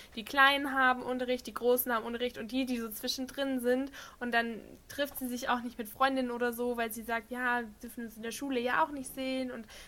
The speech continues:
hat sie sich neulich mal mit einer Freundin getroffen und sonst, ähm, sitzt sie auch nur zu Hause und, ähm, trifft sich online mit denen über Discord und so und das,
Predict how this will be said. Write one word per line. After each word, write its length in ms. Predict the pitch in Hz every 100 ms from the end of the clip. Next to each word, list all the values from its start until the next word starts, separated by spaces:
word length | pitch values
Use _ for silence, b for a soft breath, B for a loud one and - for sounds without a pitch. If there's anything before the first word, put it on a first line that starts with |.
| -
hat 120 | 254
sie 120 | 240 240
sich 160 | 233
neulich 320 | 240 240 254
mal 120 | 240 226
mit 180 | 220
einer 280 | - 240 262
Freundin 460 | 254 240 254 233 214
getroffen 640 | 208 - 220 220 226 220
und 160 | 220 214
sonst, 440 | 226 226 233 - B B B B - -
ähm, 380 | 226 226 220 214
sitzt 320 | 233 - -
sie 100 | 247
auch 120 | 233
nur 100 | 247
zu 200 | 247 233
Hause 280 | 247 254 233
und, 300 | 220 220 208
ähm, 240 | - 214 214
trifft 240 | 240 -
sich 220 | - -
online 340 | 247 262 247 240
mit 220 | 220 226
denen 180 | 233 226
über 140 | 220
Discord 560 | 220 233 - 233 220 226
und 160 | -
so 140 | 240 214
und 220 | 208
das, 80 | 185